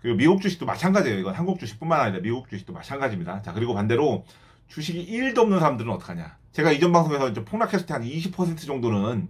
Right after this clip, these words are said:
이제 진입을 해보는 것도 괜찮다라고 말씀을 드렸는데 아직까지 진입을 못했네. 눈치 본다고. 떨어지면 살 거야, 살 거야 했지만 어때요? 손이 안 나가죠? 왜? 더 떨어질 것 같으니까.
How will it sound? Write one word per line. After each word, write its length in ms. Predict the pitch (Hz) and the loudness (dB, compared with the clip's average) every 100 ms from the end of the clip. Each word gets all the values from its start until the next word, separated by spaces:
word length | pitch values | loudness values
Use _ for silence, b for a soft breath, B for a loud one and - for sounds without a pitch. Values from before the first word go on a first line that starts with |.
| - | -8
이제 100 | 92 | -10
진입을 320 | 131 131 117 | -6 -2 0
해보는 220 | 160 170 | 0 0
것도 140 | 151 117 | -2 -2
괜찮다라고 560 | 120 113 147 151 123 | 0 2 2 2 0
말씀을 300 | 98 104 127 | 0 -4 -4
드렸는데 360 | 117 101 127 110 B B B - | -2 0 0 -2 B B B 2
아직까지 340 | 226 - 190 | 2 2 0
진입을 260 | 180 175 131 | 2 2 0
못했네. 360 | 120 127 123 | -2 -4 -4
눈치 240 | 110 127 131 | -4 -6 -4
본다고. 420 | 107 85 113 - b _ _ _ _ _ B B B B | -4 -4 -10 -16 b _ _ _ _ _ B B B B
떨어지면 360 | 214 247 254 247 | 4 4 4 2
살 160 | 254 262 | 0 0
거야, 120 | - - | -2 -2
살 140 | 202 214 | 0 2
거야 160 | 226 | 4
했지만 300 | 196 196 190 | 4 4 2
어때요? 320 | 135 - 123 95 | 2 2 0 0
손이 240 | 190 170 | 0 0
안 160 | 104 170 | 2 2
나가죠? 340 | 190 190 190 | 4 4 2
왜? 280 | 156 175 B B _ | 2 0 B B _
더 140 | - 269 | -10 -2
떨어질 240 | 349 320 | 0 0
것 80 | - | 0
같으니까. 640 | 190 185 127 95 80 80 | -2 0 -6 -8 -10 -12